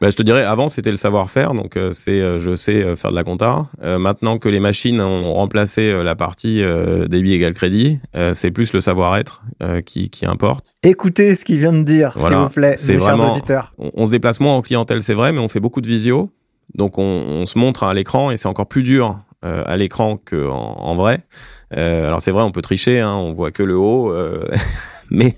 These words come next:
Speaker 2: Comme là, là, sur YouTube.
Speaker 1: Comme là, sur YouTube. Mais malgré tout, voilà, le, ce qui importe vraiment, c'est le savoir-être. C'est,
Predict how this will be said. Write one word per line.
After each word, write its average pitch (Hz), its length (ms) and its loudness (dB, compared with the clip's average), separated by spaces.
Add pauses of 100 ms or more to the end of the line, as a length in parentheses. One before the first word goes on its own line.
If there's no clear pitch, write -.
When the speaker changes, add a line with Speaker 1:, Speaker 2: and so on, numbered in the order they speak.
(160)
Speaker 2:
Comme 135 240 0
là, 131 140 0
là, 120 120 -2
sur 123 200 -4
YouTube. 123 300 -2
Speaker 1:
Comme 110 160 2
là, 117 120 2
sur 113 160 -4
YouTube. 135 300 -2 (340)
Mais 98 180 2
malgré 101 300 2
tout, 143 180 2
voilà, 113 220 4
le, 92 160 0 (300)
ce - 100 -16
qui - 120 -2
importe 107 300 2
vraiment, 120 240 0
c'est 127 120 -2
le 104 60 -4
savoir-être. 101 520 -2 (140)
C'est, 110 380 0